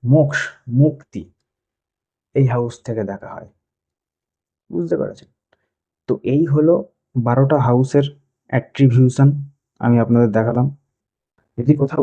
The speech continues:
বুঝতে না পারেন, কমেন্ট বক্সে কমেন্ট করে জানান, আমি অবশ্যই রিপ্লাই দিয়ে বুঝিয়ে দেওয়ার চেষ্টা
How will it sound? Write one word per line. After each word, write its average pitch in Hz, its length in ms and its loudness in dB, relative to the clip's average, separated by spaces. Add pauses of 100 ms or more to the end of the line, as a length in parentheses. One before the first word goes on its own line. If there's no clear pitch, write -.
বুঝতে 110 260 -2 (120)
না 113 60 0 (100)
পারেন, 139 200 0 (140)
কমেন্ট 110 300 0
বক্সে - 320 -2
কমেন্ট 117 340 -4
করে 127 140 4 (100)
জানান, 123 220 -4 (100)
আমি 120 120 2 (120)
অবশ্যই - 360 0
রিপ্লাই 117 360 2
দিয়ে 113 180 2
বুঝিয়ে 113 260 0
দেওয়ার 107 260 -4
চেষ্টা 120 240 -10